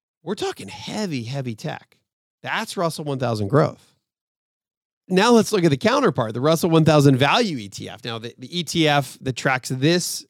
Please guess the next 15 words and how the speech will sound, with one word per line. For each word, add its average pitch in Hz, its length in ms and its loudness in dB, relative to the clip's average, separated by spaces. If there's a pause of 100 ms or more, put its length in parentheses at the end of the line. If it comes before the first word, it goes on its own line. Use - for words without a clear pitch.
(120)
index 120 760 -4
is 120 220 -8
I 117 420 -2 (140)
W 113 480 -4
D. 101 520 -10 (460)
Again, 139 140 -6
these 143 160 -2
are 135 80 -2
large 147 500 4
and 127 140 -4
mid-cap 135 560 -4
U 131 240 -4
S 131 420 -6
companies 120 600 -10
that 120 240 -8